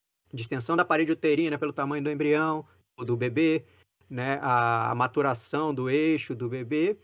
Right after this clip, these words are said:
A gente tem o início do trabalho de parto, já com contração, com tudo, e esse bebê vai ser pronunciado, vai, né? Vai, a ruptura da,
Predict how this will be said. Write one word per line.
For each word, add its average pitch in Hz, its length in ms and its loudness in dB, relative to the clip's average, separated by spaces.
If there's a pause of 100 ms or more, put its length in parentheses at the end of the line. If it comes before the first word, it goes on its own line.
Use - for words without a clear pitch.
(220)
A 165 100 -2
gente 202 240 -2
tem 208 100 6
o 196 60 2
início 185 300 -2
do 175 100 -10
trabalho 170 400 4
de 170 100 0
parto, 156 640 2 (200)
já 151 160 2
com 147 120 -4
contração, 165 720 -4
com 165 140 -6
tudo, 170 220 2
e 185 40 4
esse 180 140 -4
bebê 165 220 0
vai 170 80 2
ser 165 140 -4
pronunciado, 165 540 0
vai, 143 160 0 (600)
né? 131 200 -2
Vai, 123 280 0
a 117 100 -6
ruptura 139 600 0
da, 113 340 -6